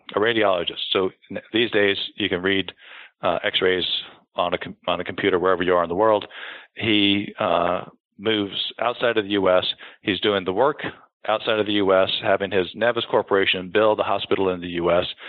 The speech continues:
and he's now ha-, has himself set up similar to Apple. So his corporation can be, uh, operating at a tax-deferred level. Any, uh, salary he draws from that corporation, he can earn the foreign earned income exclusion, assuming he, he's, uh,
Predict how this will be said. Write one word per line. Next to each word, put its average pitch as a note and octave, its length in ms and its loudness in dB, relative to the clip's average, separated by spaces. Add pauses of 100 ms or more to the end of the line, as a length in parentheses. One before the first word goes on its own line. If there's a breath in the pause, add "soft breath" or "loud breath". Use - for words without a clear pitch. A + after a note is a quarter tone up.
(360 loud breath)
and F#2 380 0
he's F#2+ 420 -2 (200)
now F#2+ 420 0 (140)
ha-, G2+ 260 0
has F#2+ 120 0
himself F#2 360 0
set F#2 140 0
up F#2+ 120 -2 (100)
similar F#2+ 240 0
to G#2+ 120 0
Apple. F#2 300 -2
So E2+ 100 -2
his E2+ 140 -6 (480 loud breath)
corporation G#2 500 0
can F#2+ 160 -6
be, F#2+ 320 2 (240)
uh, F2 200 -2
operating F#2+ 500 0
at F2 140 -2
a F2 100 0
tax-deferred A2 640 0
level. F2 320 2 (580 loud breath)
Any, G2 440 0 (180)
uh, F2 120 0 (100)
salary G#2+ 320 2
he G2+ 80 -6
draws F#2 260 2 (100)
from B2 160 0
that G2 160 0
corporation, F#2 540 0
he G2 120 -6
can F#2+ 120 -4
earn F#2+ 140 0
the F#2 100 -2
foreign F#2+ 240 0
earned F2 160 0
income A#2 280 0
exclusion, F#2 520 0
assuming F2 420 -2 (340)
he, G2 80 -6
he's, - 400 -6 (100)
uh, F#2+ 60 4